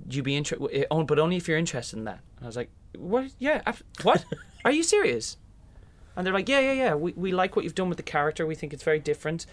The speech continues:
Speaker 1: So we'd like to put it into the Broadway show. Uh, now we're thinking of Christmas time." This is back in April. "We're thinking of Christmas time, maybe a six-month run till May, uh, but, but only if you're interested." I was like, "Are you, sorry,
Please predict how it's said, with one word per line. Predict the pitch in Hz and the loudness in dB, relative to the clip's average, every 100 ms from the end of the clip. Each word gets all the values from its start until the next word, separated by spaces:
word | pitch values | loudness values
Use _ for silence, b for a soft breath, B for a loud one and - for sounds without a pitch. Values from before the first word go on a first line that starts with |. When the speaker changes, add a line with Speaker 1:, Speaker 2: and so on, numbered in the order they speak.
| B | B
Speaker 1:
So | - 147 | -4 0
we'd | 147 | 4
like | 151 151 - - | 4 2 -2 -4
to | 147 143 139 135 - - - - | -2 0 -2 -4 -10 -20 -14 -6
put | 135 | -4
it | 127 | -4
into | 123 131 | -6 -4
the | |
Broadway | 127 214 202 120 | 2 2 2 0
show. | 110 107 87 - b b b b b 131 | -4 -6 -8 -12 b b b b b -2
Uh, | 127 127 | 0 0
now | 139 | 0
we're | 139 | -2
thinking | 139 190 175 156 | -2 -4 -2 -4
of | - | -4
Christmas | - 160 - 135 | -2 -2 -2 -6
time." | 131 | -4
This | 190 196 | -2 -2
is | 131 | 0
back | 131 - | 0 0
in | |
April. | 123 135 101 78 - - - - - | -2 -2 -6 -8 -12 -20 -20 -16 -8
"We're | 131 | -2
thinking | 170 160 | -2 0
of | 143 135 - | 2 0 0
Christmas | 180 165 147 | -4 -4 -4
time, | 151 143 143 143 - B B | 0 0 0 -2 -8 B B
maybe | 139 127 | -4 -2
a | |
six-month | 120 170 - 151 - | -2 -4 -2 -6 -2
run | 131 131 | -4 -2
till | - 120 | -2 -2
May, | 123 127 127 127 - B B - | 0 0 0 -2 -6 B B -6
uh, | 113 117 | -2 -2
but, | 135 127 135 | -2 -4 -4
but | 156 - - | -6 -4 -2
only | 190 202 170 | 0 2 0
if | 147 | -2
you're | 139 | -2
interested." | 143 139 113 - - - | -2 -4 -8 -8 -10 -12
I | - | -8
was | 147 | -4
like, | - - - | -4 -6 -6
"Are | - | -4
you, | 269 208 | -2 -2
sorry, | 330 254 | 0 0